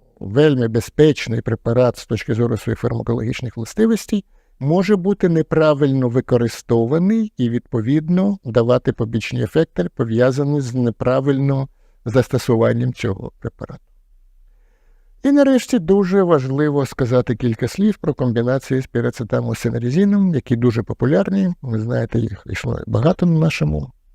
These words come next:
е, фармацевтичному ринку. Ну, що тут треба сказати? Про побічну, про побічку пірацетаму ми вже казали, про ценерезін. По-перше, ценерезін — це є, власне, вазотропним препаратом,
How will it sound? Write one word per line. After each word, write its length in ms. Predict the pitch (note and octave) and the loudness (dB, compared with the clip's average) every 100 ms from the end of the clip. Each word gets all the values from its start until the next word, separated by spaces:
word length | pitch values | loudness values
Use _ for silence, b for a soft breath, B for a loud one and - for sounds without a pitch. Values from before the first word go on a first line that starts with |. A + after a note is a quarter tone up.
| _ - _ _ _ _ _ _ - | _ -20 _ _ _ _ _ _ -2
е, 120 | B2 | -2
фармацевтичному 840 | B2 A#2 B2 B2+ - - C3+ B2 B2 | 0 0 0 -2 -2 -2 0 -2 0
ринку. 340 | A#2+ A#2 B2+ | -2 -2 -2
Ну, 180 | F3 F#3+ | 0 0
що 140 | - D#3 | 0 0
тут 100 | C3 | 0
треба 240 | A#2+ A2+ | -2 -4
сказати? 460 | - G#2 G#2 - - _ _ _ _ | -4 -4 -4 -8 -14 _ _ _ _
Про 180 | D3+ D3+ | 4 4
побічну, 500 | D3 C3+ C#3+ - C3+ - | 4 0 -2 -2 -6 0
про 340 | C#3+ C3+ C3 | 2 2 2
побічку 460 | - B2 B2 - - | 0 0 0 -2 -4
пірацетаму 580 | A#2 A#2 A#2+ - B2 B2+ | -2 -2 -4 -4 -2 -4
ми 80 | |
вже 140 | C#3 F3+ | -2 -2
казали, 600 | G#3 C4 B2 B2+ B2 A#2 - - | 0 0 0 0 -2 -6 -10 -4
про 160 | E3 | -2
ценерезін. 580 | - D#3 C#3+ G#2+ - F3+ _ _ _ _ _ - | -2 -2 -4 -6 -10 -14 _ _ _ _ _ -4
По-перше, 480 | D#3+ B3 A3 B3 | 4 4 4 0
ценерезін — 720 | A3 F#3 D#3+ D3 C#3+ F#3+ F#3+ - _ | 0 0 2 2 2 0 0 -6 _
це 400 | - D3+ D#3 D3 C3 | -4 2 2 2 0
є, 360 | C3 C3 B2+ - A2+ _ _ _ _ _ _ A2 | 2 2 0 -4 _ _ _ _ _ _ _ -10
власне, 420 | A2 - A#2+ A#2 _ _ - B2 | -8 -8 -12 -16 _ _ -20 -2
вазотропним 640 | A#2 A2 A2 A#2+ - A#2 | 0 2 0 -2 -4 -6
препаратом, 720 | - B2+ - A3+ A#3+ A3 G#3+ | -8 -6 -2 0 0 0 -2